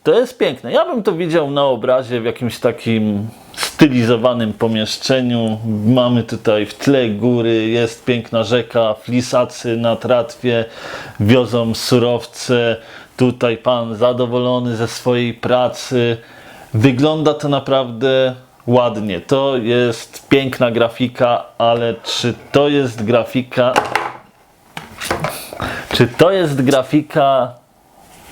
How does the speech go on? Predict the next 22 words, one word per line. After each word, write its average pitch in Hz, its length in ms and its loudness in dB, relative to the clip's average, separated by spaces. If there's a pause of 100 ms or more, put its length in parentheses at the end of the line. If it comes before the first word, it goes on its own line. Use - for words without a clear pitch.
(220)
na 120 120 4
grę 131 220 4
rodzinną, 120 640 2
na 117 260 2
szybką, 147 580 0
krótką, 131 440 -2
przyjemną 127 580 0
grę 120 180 2
rodzinną? 117 540 0
Czy - 200 -4
ten 143 240 0
obrazek 135 440 0
faktycznie 127 480 -4
sprzedaje 123 540 0
tę 123 100 -6
grę? 127 320 2 (2500)
Szczerze, 185 1400 2 (540)
wydaje 190 340 4
mi 175 60 0
się, 147 180 0
że 120 120 0
nie. 98 200 -6